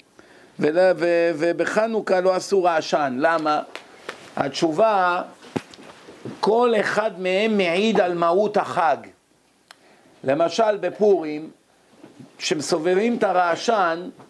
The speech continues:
הכוח המניע בא מלמטה, בא מהעם.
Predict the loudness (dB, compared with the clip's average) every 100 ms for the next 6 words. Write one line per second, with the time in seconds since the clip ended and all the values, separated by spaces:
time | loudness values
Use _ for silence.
0 | _ _ -20 -20 -6 -6 -4 0 2 2
1 | 0 -4 -4 -4 -2 0 2 2 2 2
2 | 0 0 -2 -2 0 0 0 -2 -2 -4
3 | _ _ _ _ -20 -20 -20 _ 0 0
4 | 2 0 2 2 0 -4